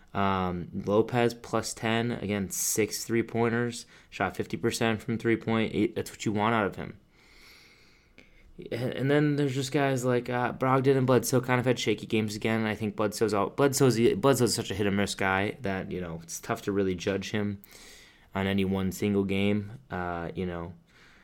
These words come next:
uh, it was just a, it was a tough loss. Like, this game just didn't go well. It, uh,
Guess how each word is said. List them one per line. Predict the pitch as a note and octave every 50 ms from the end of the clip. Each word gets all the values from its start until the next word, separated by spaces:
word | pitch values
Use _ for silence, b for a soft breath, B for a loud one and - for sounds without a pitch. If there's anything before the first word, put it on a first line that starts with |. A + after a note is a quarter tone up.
| b b b b b b b b b b b b b _ - -
uh, | F#2+ F#2+ F#2+ - - B B B B B B
it | - - -
was | - B2 A#2 - - -
just | - A#2 - -
a, | G#2+ - - -
it | C3+
was | C3 A2+
a | G#2+
tough | - - G#2+ F#2 -
loss. | D#2 B1 - - - -
Like, | G#2+ -
this | D3 C#3 -
game | - C#3 A#2+ A#2 A2+ A2 G2+
just | - G#2 - -
didn't | A2 G#2 G2+ G2+
go | F2+ G2 F#2+ F#2
well. | F2+ F#2 F#2 F#2 F#2 F#2 F2+ - - -
It, | E2+ - - - -
uh, | - - - - - - _ _ B